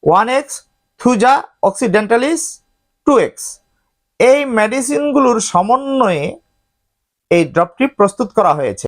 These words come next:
এতগুলো হোমিওপ্যাথিক মেডিসিনের কম্পোজিশনে কোনো হোমিওপ্যাথিক মেডিসিনই আমার জানা মতে নাই।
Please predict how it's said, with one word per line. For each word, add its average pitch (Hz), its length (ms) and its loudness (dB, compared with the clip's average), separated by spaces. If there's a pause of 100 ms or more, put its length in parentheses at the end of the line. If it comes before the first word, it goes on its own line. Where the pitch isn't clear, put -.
(140)
এতগুলো 294 560 0
হোমিওপ্যাথিক 254 560 -4
মেডিসিনের 233 500 2 (240)
কম্পোজিশনে 220 720 -2 (840)
কোনো 269 240 2
হোমিওপ্যাথিক 240 520 -2
মেডিসিনই 220 540 0 (340)
আমার 175 240 0
জানা 170 220 2
মতে 147 240 -6
নাই। 104 160 -2